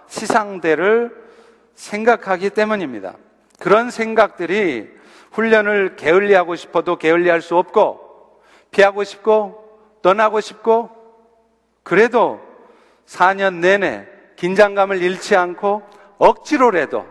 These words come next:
그 시간들을 견디어 나갈 수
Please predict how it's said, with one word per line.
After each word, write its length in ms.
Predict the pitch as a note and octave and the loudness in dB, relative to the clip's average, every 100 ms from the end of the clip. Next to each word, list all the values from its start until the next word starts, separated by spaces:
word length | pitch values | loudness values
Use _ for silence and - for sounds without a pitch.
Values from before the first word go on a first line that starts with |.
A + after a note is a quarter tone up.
| - _ _ | -20 _ _
그 140 | - D#3+ | -10 -10
시간들을 1080 | - E3 D3+ C3+ C3+ E3+ G3+ G#3 - _ - | -6 -2 -2 -2 -4 -2 -4 -6 -16 _ -4
견디어 580 | D#3 F#3 G#3+ G#3+ G#3+ | 0 0 -2 -2 -2
나갈 340 | G#3 D3 C#3+ C#3+ | 0 0 -2 -4
수 440 | C#3 D#3+ E3+ F3+ | -6 -4 -4 -6